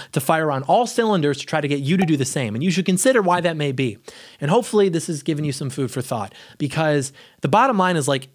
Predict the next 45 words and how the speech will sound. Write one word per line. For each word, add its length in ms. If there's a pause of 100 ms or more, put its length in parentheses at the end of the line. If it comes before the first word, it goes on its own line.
(120)
if 120
you 140
are 100
pro-Ukraine, 720
then 180
you 120
are 100
pro-globalist 800
American 300
empire 360
and 160
you 140
are 160
pro-global 680
libtard 360
menace. 340
Like, 120
they 120
smile 480
at 140
that, 240 (240)
so 160
ask 240
yourself 320
why. 380 (260)
It's 160
okay 260
to 100
just 200
be 80
neutral, 500 (340)
since 240
the 140
interests 300
of 80
the 80
American 380
people 240
have 180
absolutely 440
nothing 240
to 60
do 100
with 100
Ukraine, 480